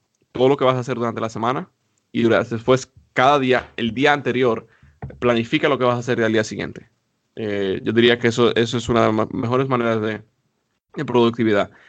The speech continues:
Y, y no pongas, bueno, uno de los, mis errores ha sido siempre que yo pongo como veinte cosas para hacer en un solo día y al final solo hago diez y me siento malísimo porque no, no, no hice las veinte. Entonces, <laughs> pon, pon menos, pon menos cosas. Acerca la meta. Es decir, en vez de poner diez o veinte, pon cinco.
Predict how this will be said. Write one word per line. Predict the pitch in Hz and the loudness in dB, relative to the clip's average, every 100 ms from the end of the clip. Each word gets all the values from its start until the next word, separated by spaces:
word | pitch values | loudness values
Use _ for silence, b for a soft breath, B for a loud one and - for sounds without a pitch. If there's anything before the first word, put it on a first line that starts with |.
| b | b
Y, | - 117 113 120 | 2 4 6 4
y | |
no | 117 139 143 | 4 4 4
pongas, | 151 160 156 - | 2 2 0 -4
bueno, | 104 98 - | -2 -2 -2
uno | - 123 | -2 0
de | 127 | 2
los, | 127 | 0
mis | 123 | -2
errores | 123 117 117 117 | -4 -2 -2 -4
ha | |
sido | 110 117 | -2 -2
siempre | 113 113 110 107 | -2 -4 -4 -4
que | 110 | -2
yo | 110 | 0
pongo | 117 117 | 0 0
como | 117 110 - | -2 -4 -6
veinte | - 110 127 139 127 | -6 2 2 2 0
cosas | 127 127 | 0 -2
para | 117 110 | -4 -4
hacer | 110 | -4
en | 113 | -8
un | 113 | -6
solo | 110 | -2
día | 107 135 147 B B B | 0 0 -2 B B B
y | 113 | 0
al | 113 | 2
final | 110 113 | 2 0
solo | 120 117 | 2 2
hago | 117 107 | 4 4
diez | 131 160 - | 4 4 0
y | - | -6
me | 110 | -4
siento | 117 117 | -4 -2
malísimo | 110 127 156 143 | 0 0 0 -4
porque | - 110 | -6 -4
no, | 104 107 - | -2 -4 -6
no, | 110 113 - | -8 -8 -8
no | 120 | -4
hice | 123 127 | -2 0
las | 123 | 0
veinte. | 98 - - B B B | -2 -6 -16 B B B
Entonces, | 185 120 123 117 135 - | -2 2 2 2 0 0
<laughs> | 127 | 0
pon, | - 160 165 - | 4 4 2 2
pon | 151 156 | 2 4
menos, | 143 117 101 - | 2 2 -2 -6
pon | 120 123 | -4 0
menos | 139 131 | 2 0
cosas. | 120 113 113 - | -2 -6 -10 -2
Acerca | 120 117 143 151 165 | 0 2 2 4 2
la | 120 | 0
meta. | 107 - | -2 -8
Es | - | -8
decir, | 127 117 b b b | -10 -10 b b b
en | 120 | 0
vez | 156 | 0
de | 202 | 2
poner | 196 185 127 | 2 0 0
diez | 120 135 120 117 | 0 2 2 0
o | |
veinte, | 113 127 107 107 | 0 0 -2 -8
pon | - 131 147 | -4 -4 -4
cinco. | 139 226 - - - | -8 -10 -10 -12 -16